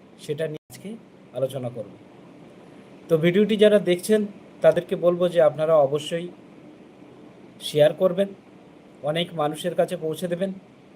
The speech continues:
তাহলে কি হবে, আপনি যেমন উপকার পেয়েছেন তেমনি অন্যদের উপকারের স্বার্থে অবশ্যই শেয়ার করবেন। এছাড়াও আপনি যদি নব প্র্যাকটিশনার হন,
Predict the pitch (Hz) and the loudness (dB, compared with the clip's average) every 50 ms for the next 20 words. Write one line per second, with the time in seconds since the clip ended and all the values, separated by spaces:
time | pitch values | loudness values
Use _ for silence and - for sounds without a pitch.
0 | - - - - - - - 147 147 147 156 160 175 170 - 160 156 156 156 180 | -20 -20 -20 -20 -14 -6 -4 0 0 2 2 0 -2 -4 -2 -2 -2 0 -2 -2
1 | 196 190 - - - - - - - - - - - - - - - 143 143 127 | -6 -8 -12 -20 -20 -20 -20 -20 -20 -20 -20 -20 -20 -20 -20 -10 -8 -8 -8 -6
2 | 170 190 202 170 180 170 170 175 175 165 147 147 160 156 160 170 165 156 143 156 | -4 -4 -2 0 0 0 0 -2 -4 -6 -6 -6 -6 -2 0 0 0 0 0 -2
3 | 156 175 175 - 202 196 196 190 - - - - - - - - - 151 151 156 | -2 -2 -2 -4 -6 -8 -8 -10 -12 -16 -20 -20 -20 -20 -18 -8 -4 -4 -4 -2
4 | 160 165 160 139 131 139 143 147 151 165 170 160 165 151 156 147 139 - - 156 | -4 -4 -4 -2 -2 -2 -4 -4 -4 -4 -2 -2 -2 0 0 -2 -4 -4 -8 -14
5 | 147 139 151 147 160 151 139 135 123 - - 127 123 127 - 185 208 208 - - | -12 -10 -6 -2 0 0 0 0 -2 -6 -6 -6 -6 -8 -8 -12 -12 -12 -14 -18
6 | - - - - 120 120 120 131 - - 156 143 - 131 117 107 - - - 82 | -20 -20 -14 -12 -10 -10 -8 -10 -10 -10 -12 -14 -12 -10 -10 -10 -12 -14 -16 -16
7 | 98 95 - - - - - - - - - - - - - - - - - - | -16 -20 -20 -20 -20 -20 -20 -20 -20 -20 -20 -20 -20 -20 -20 -20 -20 -20 -20 -20
8 | - - - - - 175 165 214 240 233 214 180 190 - - - - - - - | -20 -20 -20 -16 -14 -6 0 4 6 8 8 8 6 4 -2 -12 -20 -20 -20 -20
9 | - - - - - - - - - _ - - - - - - _ - - - | -20 -20 -20 -20 -20 -20 -20 -20 -20 _ -20 -20 -20 -20 -20 -20 _ -20 -20 -20
10 | - - 160 151 185 214 214 208 220 220 226 214 208 190 185 180 180 196 202 196 | -12 -10 -8 -2 0 0 2 2 0 0 0 0 2 2 2 2 2 0 0 4
11 | 196 170 160 - - 220 208 - 214 214 208 202 190 156 151 143 123 | 4 4 4 2 -2 -6 -4 -2 -2 2 2 2 2 2 2 0 0